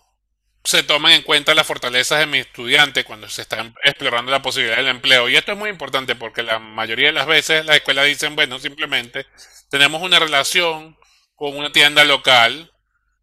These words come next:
Todos nuestros niños tienen experiencias en esta tienda. Quizás trabajar en una tienda no es lo que quiere, eh,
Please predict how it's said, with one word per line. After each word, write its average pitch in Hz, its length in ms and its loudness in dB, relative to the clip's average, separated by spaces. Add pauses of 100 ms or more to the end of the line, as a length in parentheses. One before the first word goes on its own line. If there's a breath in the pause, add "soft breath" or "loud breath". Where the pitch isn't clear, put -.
(500)
Todos 160 200 0
nuestros 156 460 -4 (160)
niños 156 640 -2 (320)
tienen 151 340 2
experiencias 147 600 0
en 135 120 -4
esta 123 540 0
tienda. 127 500 0 (360)
Quizás 139 720 -2 (1300)
trabajar 127 840 4
en 139 240 -6
una 139 240 -4
tienda 151 720 2 (440)
no 151 160 2
es 147 160 6
lo 156 200 4
que 151 260 2
quiere, 139 840 4
eh, 110 120 -16